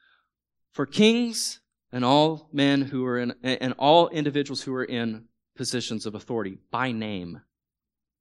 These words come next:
Doesn't matter who the president is. Doesn't matter who the governor is,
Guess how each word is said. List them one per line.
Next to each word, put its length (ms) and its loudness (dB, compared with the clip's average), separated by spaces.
Doesn't 240 4
matter 240 6
who 80 -2
the 80 -2
president 480 2
is. 280 0
Doesn't 200 2
matter 200 6
who 100 0
the 80 -2
governor 460 2
is, 260 -6